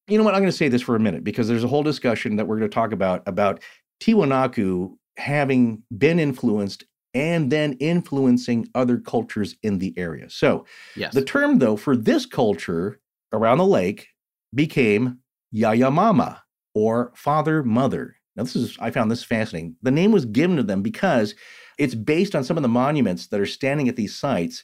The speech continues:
Speaker 1: because there seemed to be quite often a female figure on one side and a male figure on the other, or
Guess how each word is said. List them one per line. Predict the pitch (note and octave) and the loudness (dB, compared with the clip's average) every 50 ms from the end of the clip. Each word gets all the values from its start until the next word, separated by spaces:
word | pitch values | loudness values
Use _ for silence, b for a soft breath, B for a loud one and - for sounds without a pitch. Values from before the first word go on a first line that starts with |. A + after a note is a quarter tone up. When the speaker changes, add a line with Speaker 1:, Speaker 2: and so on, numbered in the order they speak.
| B B B B B B B B | B B B B B B B B
Speaker 1:
because | A2 A2 - C#3+ B2 | -8 -2 0 0 2
there | B2 C3+ B2 | 2 2 0
seemed | B2 - - G#3 A3 A#3+ A3 | 0 -2 0 2 4 4 4
to | G3+ | 4
be | D#3 D3+ D3 D3+ D3+ D3 | 2 0 -2 -2 -4 -6
quite | _ - - D3 E3+ G3+ F#3+ | _ -6 -4 -2 0 2 2
often | E3 D3 C3+ - - A2+ A#2 A#2 - | 0 0 -2 -4 -4 -4 -4 -2 -2
a | A2+ A#2 A#2 | -2 -2 -2
female | A#2 - - F3+ G3+ A#3 A3+ G3 E3+ D#3+ D#3 | -2 -6 -4 0 2 4 4 4 2 0 -2
figure | - - - D3+ C#3+ C3+ C3+ B2 - | -4 -6 -6 -6 -4 -2 -4 -4 -2
on | G2 F#2 G2 A#2+ | -4 -4 -2 -2
one | D#3+ F#3+ G3 F3+ | 0 0 0 0
side | F#3 - F3 E3+ E3+ E3+ C3 - | 0 -2 -2 -2 -2 -2 -4 -4
and | G#2 G2+ | -4 -2
a | G2+ G2+ | -2 0
male | G#2 G#2 A2+ C#3 D#3+ F3+ F#3 F#3 F3+ | 0 0 0 0 0 0 0 -2 -2
figure | F#3 - D3+ C#3 B2 B2+ B2 B2 - | -4 -6 -6 -4 -2 -2 -2 -2 -2
on | A2+ A#2+ A#2+ B2 | -2 0 2 4
the | A#2+ A#2+ A#2+ - | 2 2 0 0
other, | A2 A2 F#2 D#2 D2 - - - _ - | -2 -2 -2 -2 -4 -10 -12 -16 _ -6
or | A#2+ A#2+ B2 B2 B2 B2 B2 | -2 2 2 4 4 2 2